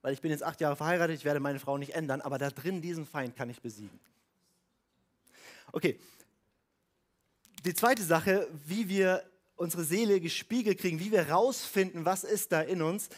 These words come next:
ähm, ist nicht so sehr die Ebene, okay, wir reden jetzt mit Gott, sondern einfach, ich nenne das die Reflexion im Wort,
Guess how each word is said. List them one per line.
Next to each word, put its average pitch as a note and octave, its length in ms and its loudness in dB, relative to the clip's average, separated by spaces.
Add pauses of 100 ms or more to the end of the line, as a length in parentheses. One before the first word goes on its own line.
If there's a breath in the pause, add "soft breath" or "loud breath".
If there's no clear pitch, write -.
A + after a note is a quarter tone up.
(340 loud breath)
ähm, E3+ 340 -2 (380 loud breath)
ist - 360 -2 (320)
nicht G3 200 -4
so A3 80 -6
sehr F#3 140 2
die F3 140 -2
Ebene, F#3 420 4
okay, F#3+ 200 0
wir E3 140 2
reden A#3+ 240 2
jetzt F3 180 -2
mit E3 160 -6
Gott, F#3+ 220 2
sondern F3 240 0
einfach, F#3 440 0 (300 loud breath)
ich C#3+ 140 -10
nenne F3 220 0
das E3+ 280 0 (1160)
die D#3 160 -2
Reflexion F3 1000 0 (1700)
im D3+ 200 -6
Wort, C3 480 0